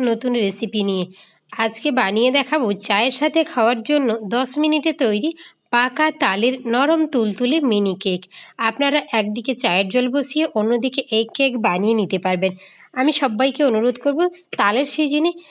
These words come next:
এই রেসিপিটা একবার হলেও বানিয়ে খেয়ে দেখবেন, সত্যি খেতে দারুণ লাগে। না খেলে কিন্তু বিশ্বাসই হবে না, এত নরম তুলতুলে আর মুখে দিলেই কিন্তু মিলিয়ে যায়। এত সুন্দর হয় এই তালের কেকগুলো। আমি তালের কেকটা আজকে বানিয়ে দেখাবো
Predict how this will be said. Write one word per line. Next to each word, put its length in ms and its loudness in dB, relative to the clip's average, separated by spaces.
এই 220 2
রেসিপিটা 580 0
একবার 320 2
হলেও 220 0
বানিয়ে 380 2
খেয়ে 260 2
দেখবেন, 260 0
সত্যি 360 0
খেতে 280 0
দারুণ 380 0
লাগে। 260 0
না 140 4
খেলে 280 0
কিন্তু 240 -2
বিশ্বাসই 440 -2
হবে 140 2
না, 100 0
এত 120 -4
নরম 260 2
তুলতুলে 420 0
আর 80 -2
মুখে 280 -2
দিলেই 380 -4
কিন্তু 240 -4
মিলিয়ে 360 0
যায়। 180 -2
এত 200 -4
সুন্দর 400 0
হয় 240 0
এই 80 -2
তালের 340 -4
কেকগুলো। 420 -4
আমি 200 2
তালের 340 2
কেকটা 320 0
আজকে 220 -2
বানিয়ে 260 2
দেখাবো 340 0